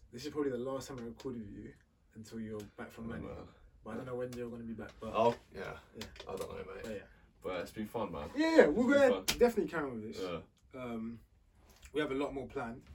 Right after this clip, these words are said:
Speaker 1: But yeah, when you're back,
Speaker 2: Yeah.
Speaker 1: we'll carry on recording.
Speaker 2: Yeah, we will, man.
Speaker 1: But yeah,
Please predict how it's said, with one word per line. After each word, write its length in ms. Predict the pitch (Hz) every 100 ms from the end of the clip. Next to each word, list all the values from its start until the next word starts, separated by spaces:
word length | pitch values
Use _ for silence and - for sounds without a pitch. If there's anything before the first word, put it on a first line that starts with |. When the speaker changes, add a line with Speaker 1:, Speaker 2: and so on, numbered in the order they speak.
| - - - - _ _ -
Speaker 1:
But 80 | 123
yeah, 140 | 117 -
when 80 | 147
you're 80 | 143
back, 260 | 214 - - - - -
Speaker 2:
Yeah. 60 | 104 92
Speaker 1:
we'll 180 | 120 117 113
carry 140 | 123
on 80 | 123
recording. 340 | 113 - - - - - - - 988
Speaker 2:
Yeah, 120 | 110
we 100 | 107
will, 200 | 113 107
man. 200 | 95 104
Speaker 1:
But 100 | 113
yeah, 180 | 110